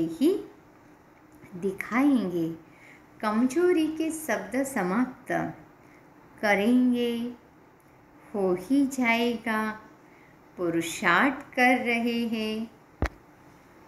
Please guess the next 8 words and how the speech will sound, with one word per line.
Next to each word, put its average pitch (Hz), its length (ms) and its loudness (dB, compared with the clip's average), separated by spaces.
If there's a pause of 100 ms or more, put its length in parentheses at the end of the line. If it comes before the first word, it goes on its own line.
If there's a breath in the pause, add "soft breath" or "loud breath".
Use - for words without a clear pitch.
(640)
यह 208 300 0
शब्द 233 480 0 (120)
भी 339 140 4
ना 214 260 4
निकले, 170 520 -4 (760)
करके 202 640 -2 (420)
ही 247 280 2
दिखाएंगे, 262 1300 2